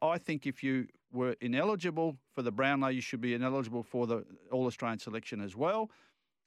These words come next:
because you've committed offence, which is, the A F L has seen enough to,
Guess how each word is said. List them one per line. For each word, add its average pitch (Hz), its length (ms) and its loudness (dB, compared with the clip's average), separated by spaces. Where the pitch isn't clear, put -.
because 131 340 -2
you've 120 120 -4
committed 160 300 0
offence, 123 380 -2
which 127 220 -8
is, 120 160 -4
the 127 80 -2
A 139 140 4
F 147 180 -2
L 175 360 2
has 131 160 0
seen 131 480 0
enough 120 280 -2
to, 117 220 -2